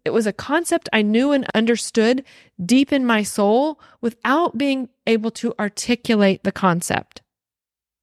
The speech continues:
I've done enough work now that I can articulate the concept and I teach it to my clients. And I think it is the most powerful tool that we can create in our lives, the ability to return to the authen-, authentic self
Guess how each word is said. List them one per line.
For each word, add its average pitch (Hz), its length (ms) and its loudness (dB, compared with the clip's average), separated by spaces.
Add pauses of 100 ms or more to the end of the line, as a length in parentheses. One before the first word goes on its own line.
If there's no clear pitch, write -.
(1080)
I've 262 160 0
done 285 180 4
enough 247 260 0
work 233 240 2
now 208 160 4
that 196 120 2
I 240 120 4
can 240 180 -4
articulate 208 600 -2
the 208 60 -8
concept 208 580 -2
and 196 100 -2
I 185 160 2
teach 196 320 -4
it - 300 -6
to 226 100 0
my 185 160 0
clients. 170 560 -6 (220)
And 214 120 -2
I 214 80 2
think 233 280 -2
it 214 120 2
is 214 220 0 (400)
the 254 640 2 (320)
most 220 360 2
powerful 247 600 2
tool 262 640 0 (180)
that - 120 -6
we 226 120 2
can 226 140 -6
create 208 360 0
in 190 100 -6
our 180 120 0
lives, 170 320 -6 (220)
the 190 100 0
ability 254 640 2 (180)
to - 120 -6
return 233 540 0
to - 100 -16
the 202 100 -2
authen-, 226 360 -4 (120)
authentic 233 600 -2
self 190 380 0